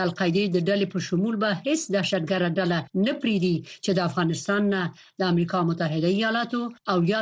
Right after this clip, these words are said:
د امریکا متحدینو ته تهدید پېښ کړي. جمهور رئیس جو بایدن څو ورځې مخکې د افغانستان نه د امریکایي قواوو د وتلو د جنجالي مسلې دفاع وکړه او ویې ویل، طالبان د واشنګټن سره د القاعدې په ځپلو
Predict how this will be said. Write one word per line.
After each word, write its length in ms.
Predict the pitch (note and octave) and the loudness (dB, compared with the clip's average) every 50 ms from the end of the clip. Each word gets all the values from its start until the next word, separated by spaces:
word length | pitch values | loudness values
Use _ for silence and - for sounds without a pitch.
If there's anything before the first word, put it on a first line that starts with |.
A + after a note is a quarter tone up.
| G3 G3+ | 0 -2
د 100 | - - G3 | -2 0 0
امریکا 280 | F3+ E3+ E3+ - F#3 E3 E3 | 0 0 0 0 0 0 0
متحدینو 520 | E3+ E3+ F3 D#3 D3 F3 E3+ F#3+ E3+ E3+ E3 E3 F3+ | 0 0 -2 0 0 2 2 2 2 2 0 0 0
ته 80 | E3 D#3 D3 B2+ - _ _ _ - | -2 -2 -4 -6 -12 _ _ _ -4
تهدید 380 | A3 G3 E3+ F#3 F3 A3+ G3 - - - | -2 0 0 0 2 0 0 -2 -4 -4
پېښ 180 | - D3+ C#3+ - - | -2 -2 -2 -2 -2
کړي. 140 | - F3+ - - _ _ _ _ _ _ _ _ _ _ - - | -4 -4 -6 -8 _ _ _ _ _ _ _ _ _ _ -4 -2
جمهور 340 | A3 G#3+ G#3 F#3+ E3 A#3+ C4+ B3 C#4+ | 0 2 2 2 4 2 2 2 2
رئیس 180 | D4+ D4 C#4 A3+ E3+ | 2 2 0 0 2
جو 80 | G3+ F#3+ F3+ E3+ | 2 2 2 2
بایدن 340 | G#3 A3+ A3 G#3 A3+ A3+ G#3 - | 2 0 2 2 2 0 0 0
څو 60 | - G#3 F#3 | 2 2 2
ورځې 240 | F3 F3+ E3+ F#3 F#3 G3+ | 2 2 2 2 2 0
مخکې 260 | A#3 - - G3+ F#3+ G#3+ A3 - _ - | 0 0 0 2 2 0 0 -4 _ -2
د 20 | F#3 F3+ F3 E3+ | 0 0 0 0
افغانستان 460 | - G#3 G#3+ A3 G#3 - - C#4 C#4 C#4 C#4 | 0 0 0 0 0 0 0 2 2 2 2
نه 40 | C4 A3 | 2 0
د 20 | G#3+ G3+ | 0 2
امریکایي 380 | F#3+ F#3 F#3+ F3+ G#3 G3 G#3 A3+ A3 - | 2 2 2 0 0 0 0 -2 -2 0
قواوو 400 | - F#3 F#3 G3+ G#3 G#3+ A3+ F#3+ | 0 2 2 2 2 0 0 2
د 40 | G3+ F#3 | 2 2
وتلو 360 | F#3 F3 F3 - G3+ G3 G#3+ A3+ G3+ G3+ | 2 0 0 2 2 2 2 0 0 0
د 20 | A3 F#3 E3 | 0 2 2
جنجالي 420 | F#3+ F3+ F3 D#3 F3 F3 F#3 G#3 G#3+ G3 | 2 4 4 4 2 2 2 2 2 0
مسلې 320 | F3 F3 F#3 E3+ D#3+ F3 F3 D#3+ E3+ | 0 0 0 2 2 2 2 2 0
دفاع 260 | E3+ - - E3+ F3+ F#3 | 0 0 0 0 2 2
وکړه 260 | G3+ F#3+ G#3+ A#3 B3 B3 - - F3 | 0 0 0 -2 -2 -2 -2 -2 0
او 60 | E3+ D#3+ D#3 | 2 2 2
ویې 140 | F#3 G3+ G3+ G#3 | 2 2 2 0
ویل، 240 | A3 A#3 A#3+ B3+ B3+ - - _ _ - | 0 0 -2 -2 -4 -8 -14 _ _ -4
طالبان 380 | - F#3 F3 E3+ D#3 E3+ F3 F#3+ G#3+ | -2 0 0 2 2 2 2 2 2
د 40 | G#3 G3 | 0 0
واشنګټن 460 | F#3+ F3 - - E3 D#3+ - F#3+ F#3 F3 - | 0 0 0 -2 -2 0 0 -2 -2 0 0
سره 160 | G#3 G3+ G#3 G3 F3+ | 0 0 0 0 -2
د 20 | G3 - F#3+ | -2 -2 -2
القاعدې 440 | F3 E3+ - F3 E3+ D#3 C#3+ F3 F3 E3+ - | -4 -2 -2 -2 0 0 2 0 0 0 -2
په 60 | F#3 E3 | -2 -2
ځپلو 300 | F3 D#3+ D#3+ - E3+ F3 | 0 0 0 0 0 0